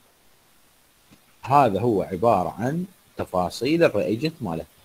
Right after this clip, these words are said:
أربعين بالمية كي أو إتش، يعني من تكتب لي اقول لك، اسالك انطيني البي-، ال-، ال-، الرياجنت، الرياجنت المستخدم هنا، راح تقول لي Paris Reagent، تفتح قوس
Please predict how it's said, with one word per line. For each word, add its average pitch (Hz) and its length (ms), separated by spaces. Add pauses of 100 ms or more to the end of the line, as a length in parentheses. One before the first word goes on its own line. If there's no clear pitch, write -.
(180)
أربعين 98 440
بالمية 87 440 (520)
كي 135 180
أو 123 100
إتش، - 460
يعني 78 140
من 87 200
تكتب 95 340
لي 87 120
اقول 95 240
لك، 101 100 (520)
اسالك 104 380 (200)
انطيني 120 400 (100)
البي-، 101 280
ال-، 87 200 (200)
ال-، 80 280
الرياجنت، 104 880 (800)
الرياجنت 110 560
المستخدم 120 560
هنا، 127 340
راح 190 180
تقول 110 200
لي 110 60
Paris 123 540
Reagent، 110 640
تفتح - 380
قوس 185 360